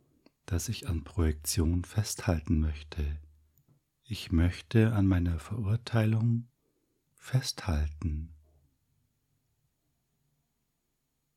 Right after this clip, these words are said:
Heiliger Geist,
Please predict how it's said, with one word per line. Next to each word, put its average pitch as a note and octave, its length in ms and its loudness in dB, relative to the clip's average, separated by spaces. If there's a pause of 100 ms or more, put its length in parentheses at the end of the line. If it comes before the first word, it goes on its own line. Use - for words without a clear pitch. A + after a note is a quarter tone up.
(2000)
Heiliger E2+ 460 0
Geist, F#2+ 640 -2